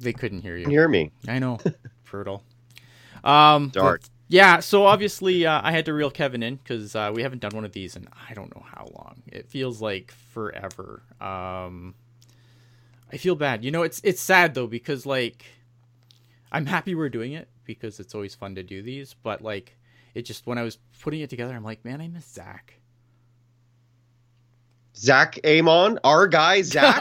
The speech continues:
Speaker 1: Our guy, Zach Amon, yes. Him, too. No,
Speaker 2: Yeah.
Speaker 1: <laughs> obviously, Zach Devine.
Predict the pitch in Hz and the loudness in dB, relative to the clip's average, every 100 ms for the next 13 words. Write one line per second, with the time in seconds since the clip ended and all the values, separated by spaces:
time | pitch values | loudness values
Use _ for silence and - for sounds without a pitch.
0 | 226 247 190 226 226 165 196 180 160 170 | 4 2 4 4 4 4 0 0 -2 -4
1 | 151 135 123 - - - - 190 156 139 | -4 -4 -8 -10 -18 -14 -6 -4 -4 -6
2 | 98 - - - 214 202 - - _ - | -6 -14 -16 -2 -2 2 -2 -2 _ -10
3 | - - 220 175 185 175 156 120 107 - | -10 -4 -2 -2 -2 -4 -6 -6 -8 -8
4 | 101 95 92 | -14 -12 -12